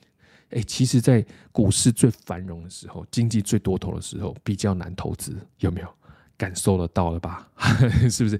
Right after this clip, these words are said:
天天在涨的行情，你怎么布局啊？因为天天在涨，你看万八开始布局，回撤到万四，哇，这是一个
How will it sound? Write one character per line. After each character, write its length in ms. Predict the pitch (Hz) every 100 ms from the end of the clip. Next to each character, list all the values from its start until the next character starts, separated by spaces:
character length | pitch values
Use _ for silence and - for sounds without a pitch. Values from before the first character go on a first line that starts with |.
| - - -
天 140 | 139
天 100 | 139
在 100 | 139
涨 200 | 117 80
的 40 |
行 200 | 90 95
情， 160 | 95 90
你 40 |
怎 140 | 90 82
么 80 | 82
布 120 | 101
局 200 | 90 -
啊？ 120 | - - - - _
因 100 | 180
为 140 | 190 147
天 200 | 185 175
天 80 | 165
在 80 | 160
涨， 120 | 87
你 60 |
看 180 | 98 139 165
万 200 | 147 110
八 280 | 107 104 117 _ _ _ _
开 180 | -
始 120 | 160 131
布 260 | - 127
局， 220 | - 85
回 340 | - - 107 123
撤 260 | - 151
到 140 | 127 123
万 260 | 127 107
四， 220 | 101 - 80
哇， 180 | 107
这 140 | 95 113
是 160 | 110
一 140 | 104 101
个 280 | 101 73